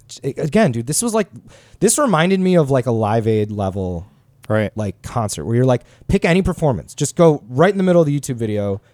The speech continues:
Speaker 1: and just hit start, and it'll be,
Speaker 2: It'll
Speaker 1: you'll
Speaker 2: be
Speaker 1: see
Speaker 2: cool.
Speaker 1: something fantastic. Uh, then the Foo Fighters played, which was fucking awesome. I did make some gear notes. Um, I won't spoil the ending and all that, but,
Speaker 2: Mm-hmm.
Speaker 1: uh, Nandi Bushell came out and played with them, which I thought was fucking
Speaker 2: Super
Speaker 1: cool.
Speaker 2: cool. Love,
Speaker 1: She's, I mean, if
Speaker 2: love
Speaker 1: anybody
Speaker 2: her.
Speaker 1: knows about, like,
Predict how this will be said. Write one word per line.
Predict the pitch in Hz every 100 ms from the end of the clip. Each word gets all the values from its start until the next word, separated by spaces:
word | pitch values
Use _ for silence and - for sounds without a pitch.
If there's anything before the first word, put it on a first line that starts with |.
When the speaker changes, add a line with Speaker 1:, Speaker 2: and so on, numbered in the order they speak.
| _ 113
Speaker 1:
and | 120
just | 117
hit | 131 -
start, | - 117 90 -
and | 104
it'll | 104 98
be, | 98 92
Speaker 2:
It'll | 104
Speaker 1:
you'll | 101
Speaker 2:
be |
Speaker 1:
see | 104 -
Speaker 2:
cool. | -
Speaker 1:
something | 139 110 98
fantastic. | 90 - 73 - - _ - - -
Uh, | 131 139
then | 185
the | 196
Foo | 170
Fighters | 156 143 127
played, | 139 120
which | 113
was | 113
fucking | - 110 101
awesome. | 90 - 90 90 - _ _
I | -
did | 127 143
make | 139
some | 120
gear | 107 110
notes. | 110 104 - - -
Um, | 95 92 90 87 85 82 - 110
I |
won't | 123 131
spoil | - 120 104
the | 92
ending | 92 92
and | 85
all | 69
that, | 69 -
but, | 67 64
Speaker 2:
Mm-hmm. | 98 104 104
Speaker 1:
uh, | - _ -
Nandi | 143 156
Bushell | 135 - 123
came | - 107
out |
and | 92
played | 82 76
with | 78
them, | 76
which | 82 82
I |
thought | - 62
was | 64
fucking | - -
Speaker 2:
Super | 151 110 104
Speaker 1:
cool. | 101 87 90 _
Speaker 2:
cool. | 104
Love, | 98
Speaker 1:
She's, | 127 113
I | 120
mean, | 120
if | 117
Speaker 2:
love | 110
Speaker 1:
anybody | 123 120 117
Speaker 2:
her. | 101 _ -
Speaker 1:
knows | 110 104 95
about, | 95 90
like, | 90 90